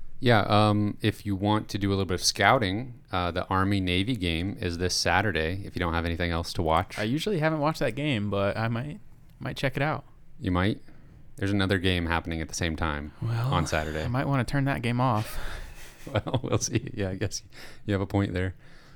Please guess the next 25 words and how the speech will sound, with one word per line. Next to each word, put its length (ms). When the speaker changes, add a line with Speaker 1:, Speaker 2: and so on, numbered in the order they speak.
Speaker 1:
But 120
at 100
least 200
going 180
back 220
and 140
watching, 480
uh, 160
some 200
Army 280
highlights 480
might 160
be 60
helpful 320
to 100
anybody 400
that 60
wants 180
to 60
kinda 440
figure 260
out 80
what's 160
going 200
on 280